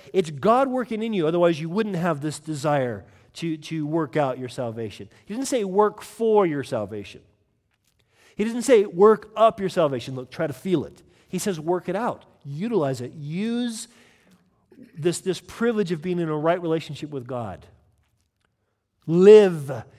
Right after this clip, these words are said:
in the reality of a right relationship with God, if indeed you have a right relationship with God, if you've put your faith in Jesus. That's what it means to work out. And this is a serious business. Because if, if, if, if God is working in us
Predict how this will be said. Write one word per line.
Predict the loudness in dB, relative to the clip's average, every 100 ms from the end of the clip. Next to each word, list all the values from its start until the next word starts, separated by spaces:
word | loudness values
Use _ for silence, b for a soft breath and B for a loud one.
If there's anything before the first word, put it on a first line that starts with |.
| b
in | -4
the | 0
reality | 2 4 4 4 2 0 -2
of | -4
a | -2
right | 0 -2 -2
relationship | -6 -6 -10 -12
with | -12 -8
God, | -4 -4 -6
if | -12 -10
indeed | -10 -8 -8 -8
you |
have | -8 -6 -6 -8 -10
a |
right | -12 -12
relationship | -10 -12 -12 -20 -20
with | -20
God, | -18 -18 -20 _ _ _ _ _
if | -18 -18
you've | -12
put | -12 -10
your | -12
faith | -12 -14 -16
in | -18
Jesus. | -18 -18 -20 -20 _ _ _ _ _ _ _ _ _ _ _ -18
That's | -10
what | -6
it | -4
means | -6 -6
to | -6
work | -4 -6 -2
out. | 0 0 0
And | -4
this | -6
is | -10
a |
serious | -8 -4 -2 -2 -8
business. | -6 -6 -6 -8 -10 -20 -20 _ _ _ _ _ _ _ _ _
Because | -4 0 0 0
if, | -4 2
if, | 0 0 -4
if, | -2 -2
if | -2 -10 -6
God | 2 2 2
is | -2
working | -4 -4 -4 -8
in | -4 2
us | 2 2 -6